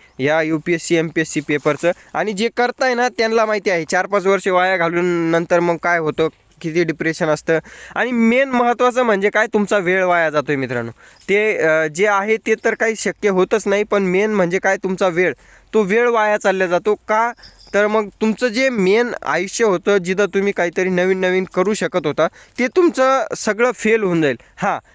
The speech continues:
आता तुम्ही काय होशाल, आता तुमचं समजा यदा कदाचित, अ, तुम्ही पेपर पास झाले, आयएएस झाले, आयपीएस झाले आणि तुमचं लग्न बी झालं,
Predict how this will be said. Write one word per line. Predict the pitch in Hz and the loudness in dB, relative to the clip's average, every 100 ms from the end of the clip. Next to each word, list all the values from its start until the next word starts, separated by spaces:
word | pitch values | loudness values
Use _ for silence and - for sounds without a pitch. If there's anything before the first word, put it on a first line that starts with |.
| - | -4
आता | 143 147 180 | -2 0 2
तुम्ही | 208 208 214 | 2 2 0
काय | 220 220 | 2 0
होशाल, | 202 185 196 196 | 0 0 0 2
आता | 185 185 | 0 0
तुमचं | 196 196 | -2 -2
समजा | 190 175 175 | -2 0 0
यदा | 175 175 | 0 0
कदाचित, | 175 175 175 170 175 | 0 0 0 -2 0
अ, | 165 160 151 | 2 2 0
तुम्ही | 170 170 | -2 -2
पेपर | 165 151 160 - | -2 -2 -2 0
पास | 170 156 | -2 0
झाले, | 156 147 156 | 0 0 0
आयएएस | 143 156 165 | 0 0 0
झाले, | 143 139 | 0 0
आयपीएस | 147 147 170 147 | 0 0 -2 0
झाले | 135 151 | 2 0
आणि | 151 - | -2 -6
तुमचं | 160 170 | -4 0
लग्न | 170 175 196 | 0 2 2
बी | 196 | 2
झालं, | 170 127 | 0 -2